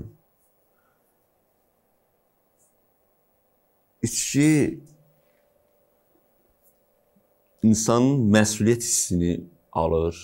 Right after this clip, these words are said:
məsuliyyət hissini alır əlindən. Və sən tamamilə o külək göydə bir şar uçurdur, e, belədən belə, belədən belə. Belə bir insan kimi o şara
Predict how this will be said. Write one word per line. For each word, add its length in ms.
məsuliyyət 560
hissini 320
alır 280
əlindən. 440
Və 120
sən 340
tamamilə 580
o 220
külək 360
göydə 300
bir 100
şar 320
uçurdur, 420
e, 80
belədən 520
belə, 240
belədən 500
belə. 260
Belə 380
bir 260
insan 360
kimi 240
o 40
şara 540